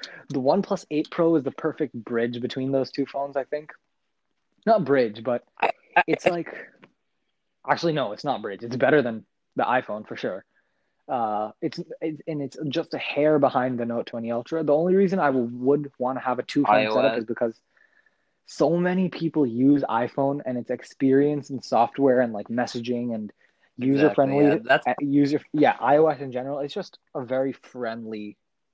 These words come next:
Speaker 1: O S to use. Which is why if I, if I could have a perfect, if I could have any two smartphones, I would want Note twenty Ultra and the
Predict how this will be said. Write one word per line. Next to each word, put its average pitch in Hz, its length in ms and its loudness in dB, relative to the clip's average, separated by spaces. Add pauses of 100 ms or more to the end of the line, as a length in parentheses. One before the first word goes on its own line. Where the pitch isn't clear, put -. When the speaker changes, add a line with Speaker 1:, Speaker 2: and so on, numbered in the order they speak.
(200)
Speaker 1:
O 110 160 -6
S - 340 -12 (180)
to 117 80 -8
use. 82 360 -12 (1400)
Which 165 200 4
is 147 140 2
why 135 260 4
if 123 280 -2
I, 160 200 0
if 165 180 -2
I 180 120 -4
could 170 140 -8
have 160 220 -6
a 160 40 -12
perfect, 156 440 -10
if 131 280 -12
I 147 100 -10
could 143 260 -8 (300)
have 139 220 -4 (500)
any 143 220 -2
two 147 160 -2
smartphones, 135 480 -6
I 110 100 -2
would 120 100 -2
want 117 200 -6 (560)
Note 143 240 -4
twenty 151 260 0
Ultra 165 420 2 (280)
and 131 320 -2
the 110 380 0